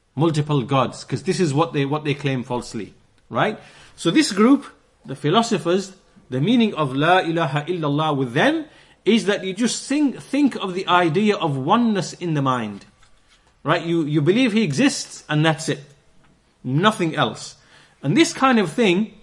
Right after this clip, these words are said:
as Ibn Taymiyyah points out, that when you try to claim that something like this exists, where you only affirm its existence and nothing else, no other meaning associated with it,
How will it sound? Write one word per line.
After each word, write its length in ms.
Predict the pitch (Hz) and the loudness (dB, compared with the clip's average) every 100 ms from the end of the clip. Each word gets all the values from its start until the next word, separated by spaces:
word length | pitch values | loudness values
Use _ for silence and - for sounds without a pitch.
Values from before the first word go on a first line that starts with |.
| _ _ - | _ _ -2
as 160 | 151 | 0
Ibn 300 | 143 185 175 | 0 -2 0
Taymiyyah 320 | - 185 175 | 0 0 0
points 300 | 139 160 147 | 0 -2 0
out, 160 | 185 170 | -2 0
that 120 | 160 | 0
when 120 | 170 | 0
you 100 | 214 | 0
try 240 | 214 - 285 | 0 2 2
to 100 | 226 | 0
claim 340 | - 240 220 | -2 0 2
that 140 | 180 - | 0 -4
something 300 | 240 226 185 | -4 -2 -2
like 180 | 170 | -2
this 200 | 156 170 | -2 -4
exists, 640 | 160 135 180 151 - - - - - _ | -4 -4 -2 -2 -4 -16 -20 -20 -20 _
where 140 | 156 | 2
you 160 | 170 180 | 4 4
only 460 | 190 220 233 214 202 | 4 4 6 4 2
affirm 440 | 165 196 196 190 | -2 2 2 2
its 180 | 160 - | -2 -4
existence 640 | 151 123 233 - 180 160 | -6 0 -2 0 -2 -2
and 200 | 160 151 147 - _ | -2 -2 -4 -12 _
nothing 680 | 135 151 180 247 240 190 185 | 0 2 4 2 2 0 2
else, 300 | 190 175 - | 2 2 0
no 220 | 170 220 | 2 2
other 200 | 196 180 | 2 0
meaning 380 | 170 190 185 160 | 0 0 0 0
associated 340 | 139 165 156 | -2 -4 -4
with 140 | 170 | -6
it, 80 | 277 | -6